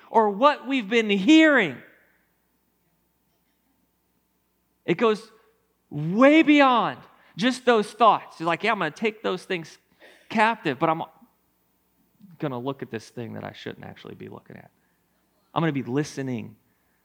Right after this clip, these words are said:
to these stories at work that are vile stories that these guys are saying. I, I'm, I'm, I'm gonna watch this show that's horrible and got all this mess in it or whatever." I, I don't,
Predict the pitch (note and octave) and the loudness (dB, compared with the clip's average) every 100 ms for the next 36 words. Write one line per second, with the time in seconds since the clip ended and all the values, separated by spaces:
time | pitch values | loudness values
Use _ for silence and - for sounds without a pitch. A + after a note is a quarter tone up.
0 | _ _ _ _ _ _ _ _ _ _ | _ _ _ _ _ _ _ _ _ _
1 | _ C3 B2+ - - C#3+ C3+ B2 A#2 A2 | _ -8 -6 -8 -8 -4 -4 -4 -8 -6
2 | C3 B2+ - - A2 - _ _ _ _ | -4 -4 -4 -10 -10 -10 _ _ _ _
3 | _ _ _ _ _ - A#2+ A2 C3 C3+ | _ _ _ _ _ -14 -12 -4 -2 -2
4 | B2 - - B2 G#2+ F#2+ - - _ _ | -4 -6 -10 -8 -8 -10 -16 -20 _ _
5 | _ - - A#2+ G#2+ A2+ G#2+ G2+ G2 G#2+ | _ -16 -8 -6 -4 -4 -4 -6 -12 -10
6 | F#2 - _ _ _ _ _ _ _ _ | -10 -12 _ _ _ _ _ _ _ _
7 | _ _ _ _ _ _ _ _ _ _ | _ _ _ _ _ _ _ _ _ _
8 | - C3 - C#3 B2+ - C#3 A#2+ C#3+ C3+ | -8 -6 -6 -6 -8 -8 -8 -6 -8 -6
9 | A#2 B2+ D3 - - A#2+ - - C#3 B2 | -6 -2 -2 -2 -8 -8 -8 -6 -4 -4
10 | A2 G#2 - - _ _ _ _ _ _ | -6 -10 -14 -20 _ _ _ _ _ _
11 | _ - - C#3+ C3 A2 G2+ G2 F#2+ F#2 | _ -20 -8 -4 -2 -4 -10 -14 -16 -18
12 | F#2 F#2+ A2+ A2 G#2+ G2+ - A#2+ A2+ A2 | -18 -10 -10 -8 -10 -12 -10 -10 -10 -12
13 | G2 F2+ F#2+ A#2 B2 F#2+ F#2 A2+ C#3 E3 | -12 -12 -12 -10 -10 -10 -12 -12 -10 -8
14 | D#3+ | -10